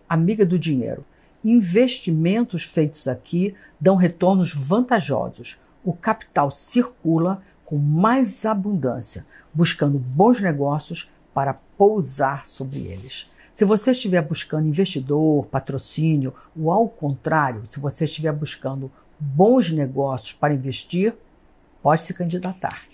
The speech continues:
Teremos notícias de negócios gigantescos, bilionários, vultuosos, fechados sob as bênçãos desse ciclo. Para quem está buscando crédito, financiamento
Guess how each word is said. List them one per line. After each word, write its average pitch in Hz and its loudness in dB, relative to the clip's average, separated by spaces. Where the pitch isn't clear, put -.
Teremos 185 6
notícias 175 0
de 160 -2
negócios 156 0
gigantescos, 156 -2
bilionários, 139 2
vultuosos, 151 0
fechados 143 -2
sob 156 2
as 139 0
bênçãos 165 0
desse 147 -2
ciclo. - -12
Para 214 4
quem 254 2
está 247 -2
buscando 165 -2
crédito, 160 0
financiamento 156 2